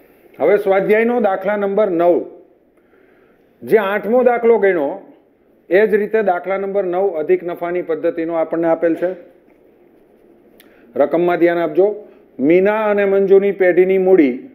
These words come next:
રૂપિયા ચાર લાખ છે. મિત્રો, અહીંયા રોકાયેલી મૂડી એ આપણું પહેલું સ્ટેપ છે. રકમમાં આપણને ચાર લાખ રૂપિયા મૂડી આપી દીધી છે. મતલબ કે ગયા દાખલામાં જે આપણે મેળવવાની થઈ,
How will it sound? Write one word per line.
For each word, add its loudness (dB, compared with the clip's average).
રૂપિયા 2
ચાર 0
લાખ 0
છે. -12
મિત્રો, 4
અહીંયા 2
રોકાયેલી 2
મૂડી 2
એ -2
આપણું 0
પહેલું 2
સ્ટેપ -4
છે. -4
રકમમાં 0
આપણને 0
ચાર 0
લાખ 0
રૂપિયા 2
મૂડી -2
આપી -4
દીધી -6
છે. -14
મતલબ 0
કે 4
ગયા 4
દાખલામાં -2
જે 2
આપણે 0
મેળવવાની 2
થઈ, 0